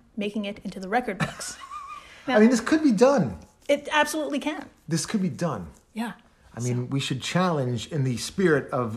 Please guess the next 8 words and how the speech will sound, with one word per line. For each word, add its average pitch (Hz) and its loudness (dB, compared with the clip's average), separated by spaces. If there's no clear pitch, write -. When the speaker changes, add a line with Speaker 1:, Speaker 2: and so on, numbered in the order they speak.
Speaker 2:
American 127 -2
Speaker 1:
Mm-hmm. 240 2
Speaker 2:
consumerism, 110 0
is 131 -2
can 131 -4
some-, 180 -2
can 139 -2
someone 127 4